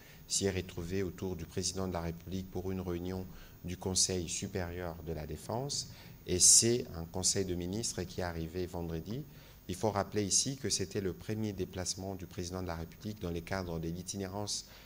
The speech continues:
qu'il avait promis après la campagne électorale. Évidemment, c'est sûr que dans le jour qui vient, toutes les provinces de la République démocratique du Congo pourront non seulement avoir le privilège de la visite du président de la République, mais aussi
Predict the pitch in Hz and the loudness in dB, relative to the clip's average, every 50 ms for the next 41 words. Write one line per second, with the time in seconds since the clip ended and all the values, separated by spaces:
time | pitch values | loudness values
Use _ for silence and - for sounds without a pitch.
0 | - - - - - - 101 95 92 90 101 107 104 - - 101 95 98 101 98 | -16 -16 -18 -18 -2 2 4 6 6 6 4 2 0 0 -2 0 0 0 0 0
1 | 87 85 - - 101 90 87 82 85 - 82 82 90 90 87 82 80 78 78 - | -2 -4 -4 -4 -2 -2 -2 -2 -4 -6 -6 -4 -4 -4 -2 -2 -2 -4 -6 -6
2 | - 87 90 101 110 107 98 85 82 80 85 78 76 80 80 85 92 107 107 - | -6 -2 0 2 2 0 0 -2 -4 -6 -6 -4 -4 -4 -4 -2 -4 -4 -2 -2
3 | - - 80 80 - - - 104 107 104 76 98 90 85 82 80 80 82 85 95 | -2 -2 0 0 -2 -2 -2 -4 -4 -4 -2 -2 -2 -2 -2 -2 -2 -2 -4 -4
4 | 95 - - 90 87 82 98 104 110 110 107 - - - - - - - - - | -4 -4 -4 -4 -2 0 0 0 0 0 -2 -6 -10 -16 -16 -16 -18 -18 -20 -8
5 | - - 113 110 - - 95 92 - - 92 87 95 95 101 95 - - 92 85 | -2 0 0 0 2 0 0 0 2 0 0 0 0 0 0 0 -2 0 0 0
6 | 85 82 90 87 - 87 90 95 92 - 95 87 87 82 85 - 87 85 - 95 | 0 0 -2 -4 -4 -6 -6 -6 -4 -2 -2 -2 -2 -2 -2 -4 -4 -4 -4 -6
7 | 90 87 87 82 - 87 85 87 95 92 - 98 95 98 95 98 104 110 - - | -6 -6 -6 -4 -4 -2 0 0 -2 -2 -2 -2 -2 0 0 0 0 0 0 0
8 | 101 90 90 90 92 92 92 - - - - - - - - - 90 85 98 101 | 0 0 0 -2 -4 -4 -6 -10 -14 -16 -18 -16 -16 -8 0 0 2 4 4 4
9 | 95 92 87 85 87 - 104 92 95 95 98 101 107 107 101 90 90 85 82 78 | 4 2 0 -2 -2 -4 -4 -2 0 0 2 2 2 0 0 0 -2 -2 -2 -2
10 | 76 - - 85 90 90 87 87 85 90 87 87 98 101 - - 92 82 - - | -4 -8 -8 -4 -4 -2 -2 -2 -2 -4 -4 -4 -4 -4 -6 -8 -10 -6 -4 -2
11 | 98 90 92 87 92 92 95 87 82 80 80 78 - - 82 95 101 87 - - | -2 -2 -2 -2 -2 -2 -2 -2 -2 -4 -6 -8 -8 -8 -6 -6 -6 -4 -4 -4
12 | 85 82 80 80 82 - - 107 117 120 | -4 -4 -2 0 0 0 0 0 -2 -4